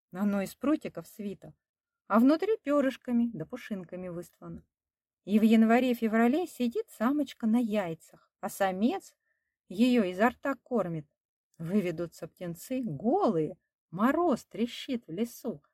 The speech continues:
а самочка всё на птенцах сидит, им тепло.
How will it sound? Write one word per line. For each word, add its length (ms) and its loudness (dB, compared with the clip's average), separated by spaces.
а 120 -10
самочка 560 0
всё 220 -10
на 120 -6
птенцах 580 -2
сидит, 480 -12
им 240 -2
тепло. 440 -10